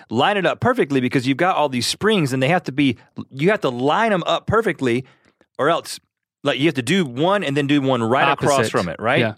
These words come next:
Speaker 2: That's not the net. That's the bouncy thing.
Speaker 1: The, not the net. Yeah, the, the actual trampoline part of it.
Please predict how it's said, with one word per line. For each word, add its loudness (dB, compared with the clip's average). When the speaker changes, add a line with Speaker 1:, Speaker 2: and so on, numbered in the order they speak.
Speaker 2:
That's -2
not 0
the -8
net. -2
That's 0
the -10
bouncy -4
thing. 2
Speaker 1:
The, 0
not 0
the 2
net. 0
Yeah, 2
the, -2
the 2
actual 0
trampoline 0
part 0
of -2
it. -8